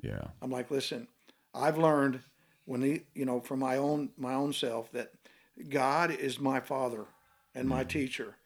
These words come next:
Speaker 2: and my director and my boss, if you wanna say that."
Speaker 1: Yeah.
Speaker 2: And I still to this day, you know, m-, marriage issues, children issues, financial issues, I mean, s-,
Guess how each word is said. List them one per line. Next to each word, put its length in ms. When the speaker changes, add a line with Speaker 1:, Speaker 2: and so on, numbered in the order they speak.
Speaker 2:
and 120
my 160
director 500
and 100
my 160
boss, 420
if 120
you 80
wanna 160
say 220
that." 120
Speaker 1:
Yeah. 160
Speaker 2:
And 140
I 100
still 240
to 60
this 180
day, 320
you 100
know, 220
m-, 140
marriage 520
issues, 500
children 540
issues, 640
financial 580
issues, 720
I 80
mean, 320
s-, 120